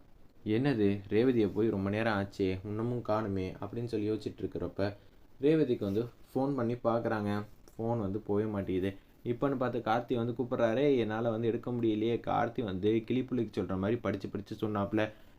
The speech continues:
"என்னை வந்து கூட்டிட்டு போறேன், தேவையில்லாம புது ஊர்ல பிரச்சனை வந்து பண்ணிக்கிட்டு இருக்காருன்னு சொன்னாரு. நான் தான் யாரு பேச்சும் கேட்க மாட்டேனே"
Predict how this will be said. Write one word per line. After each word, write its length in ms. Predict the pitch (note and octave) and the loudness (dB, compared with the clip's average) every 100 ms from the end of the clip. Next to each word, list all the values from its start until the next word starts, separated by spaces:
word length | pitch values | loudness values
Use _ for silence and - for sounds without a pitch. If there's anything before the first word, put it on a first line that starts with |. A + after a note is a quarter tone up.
| - | -4
"என்னை 220 | C3 C#3 | 0 4
வந்து 280 | C3+ C3+ C#3+ | 4 4 4
கூட்டிட்டு 400 | C#3+ C3+ C3 A#2+ | 4 0 0 0
போறேன், 380 | A2+ A2+ A2+ A2+ - - - | 0 2 2 0 -8 -16 0
தேவையில்லாம 560 | A#2 A2+ G#2+ G#2 A2+ A2+ | 2 4 2 0 0 -2
புது 260 | A#2 A#2+ | -2 0
ஊர்ல 340 | A2+ G#2 G2+ G2+ | 2 2 2 0
பிரச்சனை 420 | G#2 G2+ A2+ A2 | -4 -6 -4 -2
வந்து 200 | G2+ F#2+ | -2 -2
பண்ணிக்கிட்டு 400 | G2 G#2 G#2+ G2+ | -2 -2 -2 -4
இருக்காருன்னு 320 | G2 F2+ G2+ A2 | -4 -4 -4 -2
சொன்னாரு. 340 | A2 G#2+ G#2+ G#2 - - - | 0 2 2 -2 -14 -20 -6
நான் 240 | C3+ D#3+ | 0 2
தான் 140 | E3 D#3+ | 2 4
யாரு 260 | C#3 D3 | 4 4
பேச்சும் 300 | C#3+ C#3+ C#3+ | 2 2 2
கேட்க 260 | D3 C#3 C#3 | 2 0 0
மாட்டேனே" 460 | C3 A#2+ G#2+ G2+ | -4 -2 -2 -2